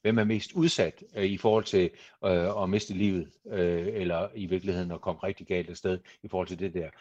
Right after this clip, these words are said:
Samtidig med, at man også sørger for, at dem, der så skal klare de mest udsatte, også bliver, øh, øh, bliver vaccineret. Så vores situation er, at vi bærer på en velfærdsstat,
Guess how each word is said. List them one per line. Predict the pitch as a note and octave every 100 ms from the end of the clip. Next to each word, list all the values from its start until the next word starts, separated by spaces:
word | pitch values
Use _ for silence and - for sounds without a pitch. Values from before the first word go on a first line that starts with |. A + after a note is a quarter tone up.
| - _
Samtidig | - - D3+ - A#2+ F#2+
med, |
at | G#2
man | G#2 F2+
også | F#2 -
sørger | F#2+
for, | F#2 F#2 F#2
at | F2+ F2 -
dem, | G2
der | G2
så | - F#2
skal | - E2
klare | A2+ G#2+ C3+ B2 _ _
de | G2+
mest | G#2 G#2
udsatte, | G#2 G#2+ F2+ D#2+ D#2 _ -
også | G#2 G2+
bliver, | - G2 E2+ D#2 _ -
øh, | F#2 E2+ E2 E2+
øh, | G#2+ G2+ F2+ E2 D#2+ E2 - -
bliver | G2 E2 - -
vaccineret. | F#2+ E2+ F#2+ F2+ E2 - - -
Så | - G#2+
vores | G#2+ B2 F3 F#3
situation | E3 C3 D3 C#3
er, | A2+ B2
at | G2+
vi | A#2+
bærer | A#2+ A#2 A2+
på | A2+ A2
en | F#2+ F2
velfærdsstat, | D3 D3+ - A2+ F#2